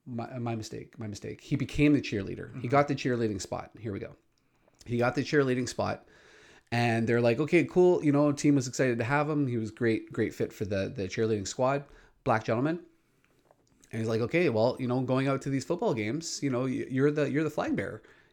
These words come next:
Speaker 1: You know, you run, you run out there with, with the flag." And he's like, "Uh, uh, no, that, that flag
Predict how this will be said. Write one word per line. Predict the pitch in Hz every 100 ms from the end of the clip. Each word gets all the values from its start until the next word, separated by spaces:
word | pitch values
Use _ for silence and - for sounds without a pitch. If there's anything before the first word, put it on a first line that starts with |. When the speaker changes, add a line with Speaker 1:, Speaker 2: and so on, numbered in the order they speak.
| _
Speaker 1:
You | 123
know, |
you | 123 147
run, | 165 147
you | 156
run | 175 175
out | 220
there | 202
with, | 151 143 -
with | 147 147
the |
flag." | 143 220 277 123
And | 120
he's | 127
like, | 135 135 139
"Uh, | 135 131 131 - - - -
uh, | - 127
no, | 135 196 302 104
that, | 104 160 - _ -
that | 139
flag | - - 202 190 107 -